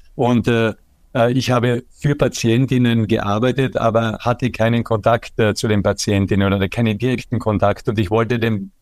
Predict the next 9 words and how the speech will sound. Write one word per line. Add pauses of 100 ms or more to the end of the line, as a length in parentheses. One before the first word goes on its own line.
(120)
Patientinnen
näher
rücken. (280)
Das
war (500)
eine
der
wichtigsten
Motivationen